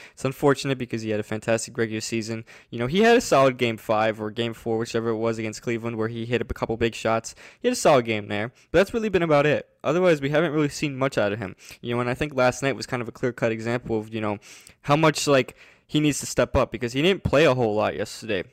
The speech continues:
He only played, like, the first, he played, like, five minutes in the first half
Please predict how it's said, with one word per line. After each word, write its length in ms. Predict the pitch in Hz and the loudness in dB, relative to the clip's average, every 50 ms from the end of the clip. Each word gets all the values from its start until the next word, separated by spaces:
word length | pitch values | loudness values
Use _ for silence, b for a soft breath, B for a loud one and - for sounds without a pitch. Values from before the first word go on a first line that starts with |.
| _ _ | _ _
He 140 | - 127 135 | -8 -4 -2
only 140 | 170 202 175 | 0 0 0
played, 280 | - - 135 143 156 | 0 0 -2 -2 0
like, 120 | 151 123 - | -2 -4 -4
the 80 | - | -6
first, 400 | - - - 135 143 - - - - | -8 -4 -2 -2 -2 -2 -4 -8 -8
he 80 | 151 | -8
played, 240 | 156 - - 220 208 | -6 -2 0 0 2
like, 100 | 196 160 - | 0 0 0
five 300 | - 160 156 170 165 - | 2 4 4 4 4 2
minutes 300 | 151 151 160 156 - 143 | 0 0 0 -2 -2 -6
in 80 | 139 | -6
the 60 | 131 | -6
first 320 | - - - 139 147 - - | -6 -2 0 0 0 0 0
half 260 | 120 120 135 - - | 0 2 2 0 -2